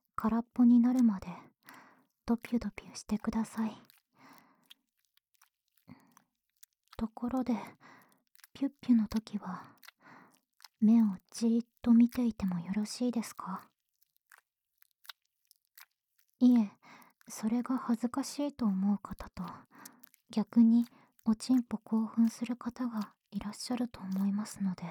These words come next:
うん。承知しました。では、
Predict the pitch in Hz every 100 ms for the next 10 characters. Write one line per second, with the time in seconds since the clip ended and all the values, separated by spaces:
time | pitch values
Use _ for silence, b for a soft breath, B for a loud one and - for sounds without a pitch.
0 | - _ b b b b b b _ _
1 | _ _ _ _ _ - 214 - - _
2 | _ b b b b b b _ _ _
3 | _ _ - - - 240 233 - - 233
4 | 226 - - - b b b b b _
5 | _ - 226 233 226 202